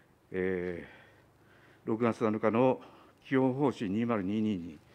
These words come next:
書いてあるんですね。で、ハイブリッ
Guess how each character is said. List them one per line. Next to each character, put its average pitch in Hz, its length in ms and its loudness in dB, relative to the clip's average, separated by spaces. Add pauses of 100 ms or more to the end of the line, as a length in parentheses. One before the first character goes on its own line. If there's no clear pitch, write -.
(440)
書 151 80 0
い 120 60 0
て 101 80 -2
あ - 20 2
る 85 60 -8
ん 78 40 -10
で - 60 -20
す - 60 -18
ね。 110 240 -4 (800)
で、 139 100 -2
ハ 285 280 2
イ 320 100 6
ブ 320 140 6
リ 311 120 8
ッ 294 40 -10